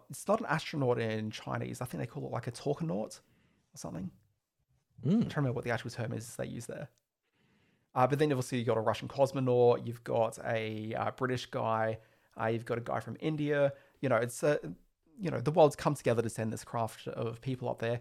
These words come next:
Speaker 1: but you don't just have that storyline, you've also got Emma's family back on Earth.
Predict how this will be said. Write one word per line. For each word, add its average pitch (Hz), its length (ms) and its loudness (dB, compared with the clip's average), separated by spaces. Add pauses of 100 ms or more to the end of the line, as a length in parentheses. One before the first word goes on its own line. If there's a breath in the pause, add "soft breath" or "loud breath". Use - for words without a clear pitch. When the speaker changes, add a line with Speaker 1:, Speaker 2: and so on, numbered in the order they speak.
(320 loud breath)
Speaker 1:
but 147 120 2
you 151 80 2
don't 156 180 6
just - 160 -6
have 120 200 0
that 139 120 2
storyline, 127 580 2
you've 120 140 0
also 123 300 -2
got 113 280 2
Emma's 113 240 0
family 113 460 -2
back 123 300 -2
on 107 140 -2
Earth. - 340 -8